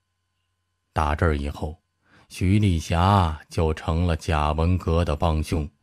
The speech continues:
她利用自己的美色勾引男人到贾文革家里，贾文革把她杀害之后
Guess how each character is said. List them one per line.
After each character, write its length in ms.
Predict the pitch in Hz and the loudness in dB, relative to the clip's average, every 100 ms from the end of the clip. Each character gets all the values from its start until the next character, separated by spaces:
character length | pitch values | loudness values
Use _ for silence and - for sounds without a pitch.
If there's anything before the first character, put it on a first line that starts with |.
| _ - - | _ -20 -20
她 200 | - 90 | -4 0
利 160 | 85 95 | 2 0
用 200 | 90 92 | 0 0
自 280 | - 104 82 | 0 -2 0
己 100 | 85 | 0
的 140 | 92 | 2
美 280 | 98 80 76 | 2 2 0
色 280 | 82 170 - _ _ | 2 2 0 _ _
勾 340 | - 107 107 101 | 0 4 6 4
引 240 | 85 76 | 2 2
男 240 | 78 80 104 | 2 4 4
人 220 | 92 82 _ | 4 0 _
到 200 | 87 78 | 0 0
贾 340 | - 76 73 | 0 0 0
文 180 | 76 85 | 2 0
革 180 | 90 85 | 2 0
家 220 | 98 92 | 0 0
里， 200 | 78 69 _ _ _ _ _ | -2 -8 _ _ _ _ _
贾 220 | - 78 | -2 0
文 180 | 87 107 | 2 4
革 280 | 98 135 - _ _ | 4 4 0 _ _
把 160 | 78 | -4
她 140 | 73 82 | -2 -4
杀 420 | - - 151 131 | -2 2 4 4
害 240 | 120 104 78 | 4 2 2
之 220 | - 180 | 4 4
后 320 | 220 - - | 6 4 -2